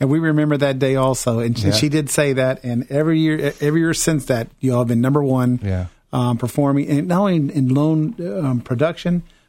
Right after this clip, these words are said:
Speaker 1: but also in loan performance. And that's so important here. So
Speaker 2: Yeah.
Speaker 1: we're so glad that you're a ma-, main partner with us across the state. So.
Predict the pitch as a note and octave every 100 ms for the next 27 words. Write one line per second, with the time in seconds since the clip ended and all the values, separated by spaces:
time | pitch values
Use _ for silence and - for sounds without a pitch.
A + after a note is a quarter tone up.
0 | - C#3+ D#3+ E3 D#3+ C3+ C3+ C#3+ C3 B2+
1 | C3 A2 G#2+ - C3+ D3+ - C#3+ B2+ -
2 | A#2+ A2 G2+ - G2+ C3 B2 A2+ - B2
3 | C3 B2+ A2+ G#2+ C3 B2 B2 - - C3+
4 | C#3 C#3 C#3+ C3+ D3 C3+ B2 A2+ - C3+
5 | C3 - C#3 A2 - - B2+